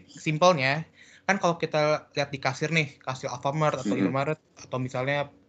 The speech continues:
Speaker 1: tempat-tempat lain itu dia mempunyai banyak Q R code. Jadi kalau mau bayar tuh tinggal scan
Speaker 2: Iya.
Speaker 1: Q R-nya.
Speaker 2: Hmm.
Speaker 1: Nah, ya B I ini akan
Speaker 2: Iya, udah
Speaker 1: membuat
Speaker 2: mulai banyak gitu. Hmm.
Speaker 1: Nah, ya, biasa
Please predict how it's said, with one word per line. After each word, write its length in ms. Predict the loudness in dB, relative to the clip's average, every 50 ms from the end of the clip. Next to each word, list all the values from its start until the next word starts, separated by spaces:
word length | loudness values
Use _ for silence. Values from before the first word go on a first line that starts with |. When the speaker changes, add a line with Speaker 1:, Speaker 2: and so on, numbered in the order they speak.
| _ -8
Speaker 1:
tempat-tempat 360 | -4 -4 -4 -4 -2 -2 -2 0
lain 160 | 0 0 0 -2 -2
itu 160 | -2 2 4
dia 160 | 6 6 6
mempunyai 480 | 6 4 2 0 0 0 0 -2 -6 -10 -20 _ _ _ -20 -20 -20 -16 -4 2
banyak 320 | 4 4 6 6 4 4 2 -4 -16 -10 -4
Q 160 | -2 2 2
R 160 | 2 2 6
code. 240 | 6 6 6 6 2 -14 _ _ _ _ _ _ _ _ _ _ _ -20 -20 -14 -6
Jadi 200 | -2 0 0 2 2
kalau 240 | 0 0 0 0 0
mau 120 | 2 2
bayar 200 | 4 4 4 2
tuh 120 | -2 -6
tinggal 480 | -6 -2 0 2 4 4 4 2 2 0 -4
scan 320 | -6 -4 -2 0 0 0 0 -2 0
Speaker 2:
Iya. 280 | 6 8 8 8 8 6
Speaker 1:
Q 80 | 4 -2
R-nya. 480 | -4 -4 -4 0 0 2 2 0 -2
Speaker 2:
Hmm. 240 | -6 -16 _ _ 0
Speaker 1:
Nah, 200 | 2 2 2 2 -2 -6 -14 _ _ _ -20 -20 _ -4 0
ya 160 | 0 0 0
B 140 | 0 -2 0
I 140 | 0 2 2
ini 100 | 2 2 2
akan 160 | 4 4 6
Speaker 2:
Iya, 80 | 8 8
udah 100 | 8 8
Speaker 1:
membuat 200 | 8 8 8 8
Speaker 2:
mulai 220 | 8 8 10 10 8 8
banyak 380 | 6 4 4 4 0 -2 0 0 -2
gitu. 140 | 0 -2 -4
Hmm. 260 | -6 -6 -10 -12 -14 -14 _ _ _ _ _ _ _ _ _ _ -20 -20 -20 -20 _ _ 0
Speaker 1:
Nah, 160 | 2 4 6
ya, 320 | 8 8 8 8 6 4
biasa 160 | 2 -2 -6